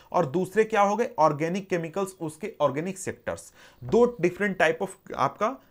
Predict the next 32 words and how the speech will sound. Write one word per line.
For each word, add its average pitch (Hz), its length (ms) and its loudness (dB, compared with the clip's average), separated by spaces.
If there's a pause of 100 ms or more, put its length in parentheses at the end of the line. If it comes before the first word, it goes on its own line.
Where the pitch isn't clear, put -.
आप - 160 -2
कह 151 140 2
सकते 165 300 -6
हैं 190 120 -6
केमिकल 160 460 -2
इंडस्ट्री 143 400 -6
में 180 200 -4
दो 151 160 2
different 143 400 -4
type 131 220 0
of 175 180 -4
sector 127 300 -6
होते 131 200 -6
हैं, 165 200 -8
इनऑर्गेनिक 160 640 -2
और 143 220 -4
ऑर्गेनिक। 101 400 -8 (280)
ऑर्गेनिक 196 400 0
का 214 100 0
मतलब 202 320 -4
जिसमें 185 320 -8
कार्बन 160 320 2
कंटेंट 165 380 -4
या 156 140 0
फिर 165 260 -4
आपका 156 420 -2 (280)
इस 151 140 -6
तरीके 156 260 0
की 165 160 -2
चीजें 147 360 -4
हो 156 180 0
गई, 180 140 -2